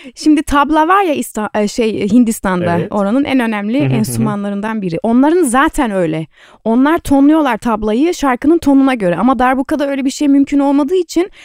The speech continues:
Speaker 1: biz de o yüzden böyle bir yoldan gitmek istedik ve aylarca o darbukaları bekledik ve ben defalarca Teo'yla telefonda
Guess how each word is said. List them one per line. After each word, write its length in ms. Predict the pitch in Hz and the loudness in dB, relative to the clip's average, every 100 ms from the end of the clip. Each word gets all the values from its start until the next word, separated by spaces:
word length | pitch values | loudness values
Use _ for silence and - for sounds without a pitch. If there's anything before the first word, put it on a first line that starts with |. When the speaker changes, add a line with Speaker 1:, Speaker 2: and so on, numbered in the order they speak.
| - - | -20 -4
Speaker 1:
biz 220 | 202 302 | 0 0
de 60 | 320 | 2
o 100 | 320 | 2
yüzden 260 | 285 370 359 | 2 2 2
böyle 220 | 302 277 | 4 4
bir 60 | |
yoldan 360 | 226 190 170 170 | 2 0 -2 -4
gitmek 260 | 165 170 160 | -6 -8 -8
istedik 360 | - 202 311 | -6 -4 -2
ve 220 | 254 311 339 - - - | 0 0 -2 -12 -8 0
aylarca 500 | 240 262 320 359 214 | 2 4 4 2 2
o 120 | 254 | 2
darbukaları 580 | 269 269 269 277 269 285 | 2 0 0 0 2 2
bekledik 480 | 226 - - 240 226 | 0 -2 -8 -4 -2
ve 120 | 233 | 0
ben 280 | 269 277 226 | 2 2 2
defalarca 760 | 240 285 269 285 294 247 214 | 0 0 0 0 0 -2 -4
Teo'yla 520 | - 269 285 240 208 | -2 2 2 2 -2
telefonda 760 | - 254 247 269 262 262 285 | -2 -4 -2 0 0 0 -2